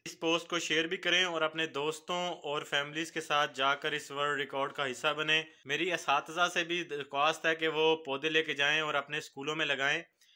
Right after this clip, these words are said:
और इसके साथ-साथ घर, पार्क, इन सब जगहों पर पौधे लगाएं।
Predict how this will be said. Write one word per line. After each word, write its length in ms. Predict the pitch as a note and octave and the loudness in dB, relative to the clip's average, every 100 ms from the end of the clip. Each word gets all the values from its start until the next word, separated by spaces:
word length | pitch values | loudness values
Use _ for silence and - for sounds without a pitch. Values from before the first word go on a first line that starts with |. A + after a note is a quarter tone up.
| _ C3 | _ -8
और 100 | D3+ | -6
इसके 260 | D#3 F3+ | -4 -2
साथ-साथ 600 | E3+ - D3+ E3+ - B2 G#2+ - _ _ - | 0 6 6 6 6 4 4 -4 _ _ -18
घर, 460 | A#2 C#3 D3+ D#3 | -2 4 6 6
पार्क, 760 | D#3 - C#3+ D#3 D#3 D#3+ - - _ - | 4 4 6 8 6 2 -10 -20 _ -14
इन 120 | D3+ | -6
सब 240 | D#3+ D3+ | -2 0
जगहों 320 | C#3 C#3+ D3 D#3 | 2 0 0 0
पर 140 | D#3 | 0
पौधे 340 | D3+ C#3+ C#3 | 0 -4 -2
लगाएं। 440 | D3+ C3+ C#3 D3+ | 0 2 2 2